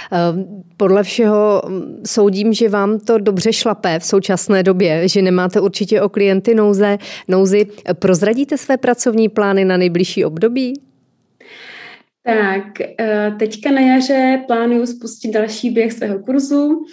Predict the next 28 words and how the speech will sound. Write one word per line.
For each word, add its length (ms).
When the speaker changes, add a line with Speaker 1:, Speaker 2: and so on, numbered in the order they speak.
Speaker 2:
kde 100
právě 380
učím, 520
jak 200
psát 380
texty 340
tak, 500
aby 160
to 100
bylo 200
v 80
souladu 600
s 180
naší 320
osobností 920
a 40
aby 240
to 180
zároveň 360
fungovalo 880
a 200
aby 320
nás 200
to 140
bavilo, 720
aby 140
nás 320
to 220